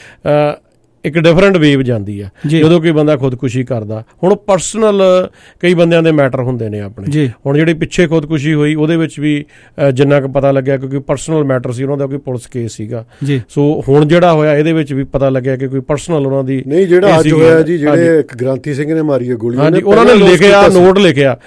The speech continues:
Speaker 1: ਪਰ ਮੈਨੂੰ ਇੱਕ ਗੱਲ ਆ ਜੀ, ਉਹ ਨੋਟ ਲਿਖਣ ਦੇ ਉੱਤੇ ਕੀ ਕਿਸੇ ਨੂੰ ਕੋਈ ਸਜ਼ਾ ਮਿਲ ਜੂਗੀ ਜਾਂ ਕਿਸੇ ਦੇ ਉੱਤੇ ਕੋਈ ਕੇਸ ਹੋ ਜੂਗਾ?
Speaker 3: ਨਹੀਂ, ਪਰ ਜੇ ਆਪਾਂ
Speaker 1: ਆਪਣੀ ਜਮ-, ਆਪ-, ਆਪਣੇ, ਆਪਣੇ ਆਪ ਨੂੰ, ਅ, ਅ, ਸੁਸਾਈਡ ਕਰਨਾ, ਸੋ ਕਿੰਨਾ ਕੁ ਜਾਇਜ਼ ਆ?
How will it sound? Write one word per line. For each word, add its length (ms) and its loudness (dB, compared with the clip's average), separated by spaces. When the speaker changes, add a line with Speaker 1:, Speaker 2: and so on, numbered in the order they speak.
Speaker 1:
ਪਰ 140 2
ਮੈਨੂੰ 220 4
ਇੱਕ 160 -4
ਗੱਲ 200 4
ਆ 60 2
ਜੀ, 100 -2
ਉਹ 80 2
ਨੋਟ 200 0
ਲਿਖਣ 320 -2
ਦੇ 60 -4
ਉੱਤੇ 220 -6
ਕੀ 180 -14
ਕਿਸੇ 300 -4
ਨੂੰ 140 -4
ਕੋਈ 320 -4
ਸਜ਼ਾ 280 0
ਮਿਲ 200 2
ਜੂਗੀ 240 -2
ਜਾਂ 120 -2
ਕਿਸੇ 160 -8
ਦੇ 60 -6
ਉੱਤੇ 160 -8
ਕੋਈ 100 -10
ਕੇਸ 240 -6
ਹੋ 100 -4
ਜੂਗਾ? 160 0
Speaker 3:
ਨਹੀਂ, 100 0
ਪਰ 160 0
ਜੇ 160 2
ਆਪਾਂ 160 2
Speaker 1:
ਆਪਣੀ 260 4
ਜਮ-, 280 0
ਆਪ-, 260 -2
ਆਪਣੇ, 480 2
ਆਪਣੇ 320 0
ਆਪ 200 2
ਨੂੰ, 340 0
ਅ, 720 -4
ਅ, 40 0
ਸੁਸਾਈਡ 480 2
ਕਰਨਾ, 480 -4
ਸੋ 120 -10
ਕਿੰਨਾ 280 -4
ਕੁ 60 -6
ਜਾਇਜ਼ 340 -8
ਆ? 40 -18